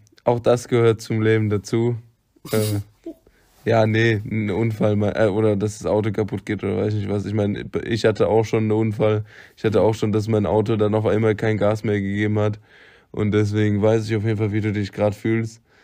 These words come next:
Speaker 1: Ist einfach unangenehm, es nervt und es ist Geld, was man sich hätte sparen können. Aber wie gesagt, das gehört zum Leben dazu. Dafür beschenkt dich Gott hoffentlich demnächst mit einem anderen schönen Moment.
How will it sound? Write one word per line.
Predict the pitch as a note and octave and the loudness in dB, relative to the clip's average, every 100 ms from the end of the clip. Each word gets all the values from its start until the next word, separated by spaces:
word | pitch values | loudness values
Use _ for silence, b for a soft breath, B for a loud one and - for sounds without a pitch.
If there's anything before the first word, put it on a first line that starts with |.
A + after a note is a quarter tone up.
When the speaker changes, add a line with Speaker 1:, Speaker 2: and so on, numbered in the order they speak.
| b b | b b
Speaker 1:
Ist | - | -4
einfach | A2+ A2+ G#2+ | 0 2 0
unangenehm, | - C#3+ C3+ A#2 A2+ A2 A2 A2 A2 - | 0 2 4 2 2 2 2 0 -2 -8
es | - | -4
nervt | A2 A2 A#2 G#2+ - _ _ _ - | 0 2 2 -2 -14 _ _ _ -4
und | G#2+ G#2 F#2 | -2 -2 -4
es | - G#2 | -4 -4
ist | G2 | -4
Geld, | - A2 G2+ | 0 0 0
was | G#2 | -4
man | G#2+ G2 | -2 -4
sich | A2 | -2
hätte | G2 - | -4 -4
sparen | - G#2 G#2+ | -2 -2 0
können. | G#2+ G#2+ G2+ G#2+ B B B - | -2 -4 -4 -6 B B B 2
Aber | A2 A2+ G#2 | 4 4 2
wie | G#2+ | 0
gesagt, | G2+ G#2 G#2 G#2 | 0 0 -2 -4
das | F#2+ | -6
gehört | G2 G2+ - | -4 -4 -2
zum | G#2 | -2
Leben | G#2 G#2 | 0 0
dazu. | G2+ F#2+ G#2+ A2 G#2+ B B B B B B B - | -2 -2 -2 -2 -4 B B B B B B B -2
Dafür | G#2+ G#2+ G#2+ G2+ G2+ _ | 0 0 0 0 -2 _
beschenkt | - G2+ G#2+ G#2 G#2+ | -10 -2 0 0 -4
dich | G2+ | -6
Gott | G#2 G2+ D#3+ | -2 -2 -2
hoffentlich | G2+ G#2+ G2+ G2+ | -4 -2 -4 -4
demnächst | G2+ G#2 G#2 - G#2 | -2 -2 -2 -4 -8
mit | - | -4
einem | G#2 G2+ | -4 -4
anderen | G#2 G#2+ G#2 | -2 -2 -2
schönen | G#2 G#2+ G2+ | 0 0 2
Moment. | G2 G2 F#2+ | 0 -2 -4